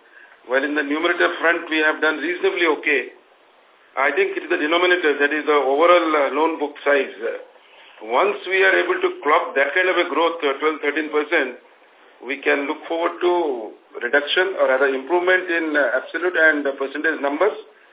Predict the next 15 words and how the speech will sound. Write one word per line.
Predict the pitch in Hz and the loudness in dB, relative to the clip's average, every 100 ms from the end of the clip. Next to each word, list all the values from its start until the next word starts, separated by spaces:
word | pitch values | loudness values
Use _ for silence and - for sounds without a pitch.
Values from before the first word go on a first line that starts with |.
| - - - - | -20 -20 -14 0
So | 139 139 | 2 2
by | 139 139 135 | 4 4 2
next, | 147 170 - - | -2 -4 -6 2
uh, | 165 160 147 135 | 4 4 2 -2
year | 160 | 0
end, | 165 175 - - 131 | 4 4 0 -12 -6
maybe | 143 156 165 | -4 -2 0
around | 156 151 - | 0 -2 -4
fourteen | 139 160 156 | -4 -4 -4
percent, | 160 160 165 160 - _ - | -6 -2 -4 -4 -8 _ -18
fourteen | - 156 | -12 -4
point | 156 151 151 | 0 0 2
five | 147 147 | 0 2
percent | 147 151 143 | -2 -2 -6
gross | 131 131 | 0 0